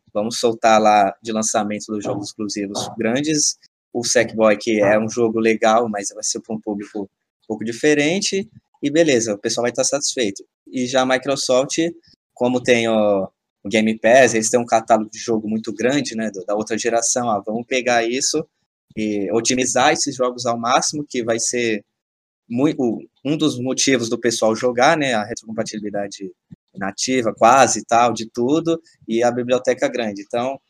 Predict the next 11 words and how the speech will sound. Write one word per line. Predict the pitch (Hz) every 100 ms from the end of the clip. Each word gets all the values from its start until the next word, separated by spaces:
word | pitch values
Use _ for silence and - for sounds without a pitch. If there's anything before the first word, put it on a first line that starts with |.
| _ -
eu | 123
acho | 147 -
que |
até | - -
a | 170
própria | 160 165 196
abordagem | 160 160 147 131 156 175 147
diferente | 131 - 131 123 139
das | 123 120
empresas | 117 113 117 147 156 127
refletiu | 143 - 156 156 - 143 165